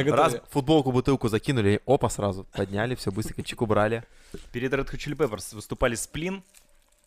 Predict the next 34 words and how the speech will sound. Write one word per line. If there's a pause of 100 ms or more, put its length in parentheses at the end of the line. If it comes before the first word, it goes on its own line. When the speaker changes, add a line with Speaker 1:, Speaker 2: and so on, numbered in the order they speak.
(440)
Speaker 1:
Че,
Speaker 3:
Ну,
Speaker 1:
вообще
странный
разогрев. (100)
Speaker 3:
вот
это,
да,
вот
это (100)
вообще
Speaker 2:
Неподходящий,
Speaker 3:
была
Speaker 2:
ну. (100)
Speaker 3:
колоссальная
прям
разница.
Вот
у
них
гитарист
весь
разогрев
сидел (520)
на
ящике (200)
из-под
аппаратуры.
Ну,
вот,
в
Speaker 1:
Ага,
Speaker 3:
курсе,
здоровые